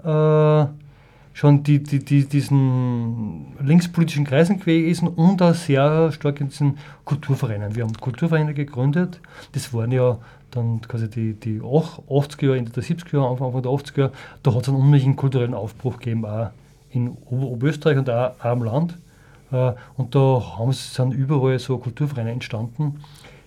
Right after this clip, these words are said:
die haben gesagt, okay, das weder Hochkultur noch diese traditionelle volkstümliche Kultur interessiert, interessiert uns, wir wollen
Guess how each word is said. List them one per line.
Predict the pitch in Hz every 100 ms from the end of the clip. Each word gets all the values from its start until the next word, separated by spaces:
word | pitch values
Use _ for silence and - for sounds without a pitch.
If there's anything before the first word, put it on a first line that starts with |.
| _
die | 143 156
haben |
gesagt, | 156 151 143
okay, | 143 135 135 120 - _
das | 120 110 - - _ _ -
weder | 120 120 151 -
Hochkultur | 110 - - 165 151 160 151 143 156 160 147 - - - - -
noch | 131 127 127 143 151 147 - -
diese | 120 135 131 131 131
traditionelle | 127 123 - 120 120 135 135 131 131 135 143 165 90 120
volkstümliche | - 147 147 160 151 147
Kultur | 139 143
interessiert, | 139 127 - 156 151
interessiert | - 160
uns, | 120 135 -
wir | 131
wollen | 120 123